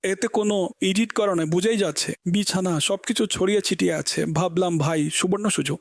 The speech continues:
এটাকে স্মৃতি হিসেবে রেখে দেই।" আচ্ছা, তার সেই আওয়াজ শুনতে পেলাম না।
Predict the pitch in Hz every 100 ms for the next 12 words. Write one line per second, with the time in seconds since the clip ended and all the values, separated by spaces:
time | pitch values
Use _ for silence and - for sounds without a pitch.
0 | - 180 175 196 170 143 _ _ _ _
1 | _ _ _ _ - - 220 208 185 196
2 | 185 170 175 160 156 - _ _ _ _
3 | _ - - 240 247 226 - 254 190 247
4 | - 247 254 233 190 160 151